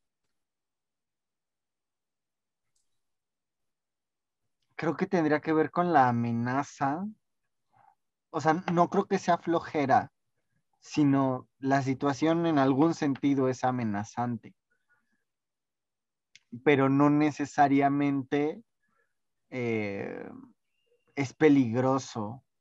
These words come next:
¿no? Sino simplemente nos puede amenazar con te vas a llenar y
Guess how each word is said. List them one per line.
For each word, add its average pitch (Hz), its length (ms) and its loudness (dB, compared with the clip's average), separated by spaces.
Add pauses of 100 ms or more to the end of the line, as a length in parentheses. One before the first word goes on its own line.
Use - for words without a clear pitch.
(680)
¿no? - 240 -14 (680)
Sino 127 560 -4 (460)
simplemente 151 540 -2
nos 139 160 0
puede 151 200 4
amenazar 135 480 0
con 139 180 -2
te 135 80 -2
vas 139 180 0
a 151 40 0
llenar 127 320 -2
y 120 180 -10